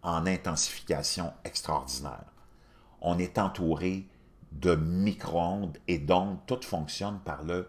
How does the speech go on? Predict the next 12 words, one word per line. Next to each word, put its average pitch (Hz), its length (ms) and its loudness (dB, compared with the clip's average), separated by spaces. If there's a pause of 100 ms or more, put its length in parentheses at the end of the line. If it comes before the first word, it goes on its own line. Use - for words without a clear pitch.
Wi-Fi 85 720 -2
ou 82 80 -2
le 80 100 2
Wi-Fi, 82 560 -4 (320)
appelez-le 78 380 0
comme 76 200 -2
vous 76 140 -4
voulez, 71 420 -6 (360)
ou 80 100 2
le 82 100 8
Wi-Fi-Fi. 92 760 2
<laughs> - 60 -20